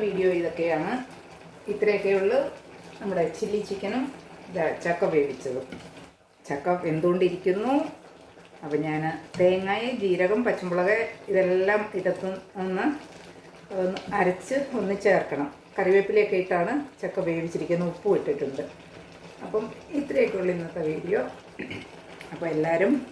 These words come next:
എൻ്റെ വീഡിയോ കണ്ട് എന്നെ സപ്പോർട്ട് ചെയ്യണം, ലൈക്ക് ചെയ്യണം, കമന്റ് ചെയ്യണം, ഷെയർ ചെയ്യണം, സബ്സ്ക്രൈബ് ചെയ്യണം. ആ, നിങ്ങളുടെ എല്ലാവരുടെയും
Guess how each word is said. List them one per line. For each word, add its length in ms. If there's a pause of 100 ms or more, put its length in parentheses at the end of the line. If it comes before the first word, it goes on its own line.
(120)
എൻ്റെ 160 (100)
വീഡിയോ 300 (800)
കണ്ട് 240
എന്നെ 220
സപ്പോർട്ട് 340
ചെയ്യണം, 380
ലൈക്ക് 240
ചെയ്യണം, 280 (160)
കമന്റ് 260
ചെയ്യണം, 420
ഷെയർ 220
ചെയ്യണം, 380
സബ്സ്ക്രൈബ് 480
ചെയ്യണം. 280 (760)
ആ, 40 (240)
നിങ്ങളുടെ 260 (120)
എല്ലാവരുടെയും 600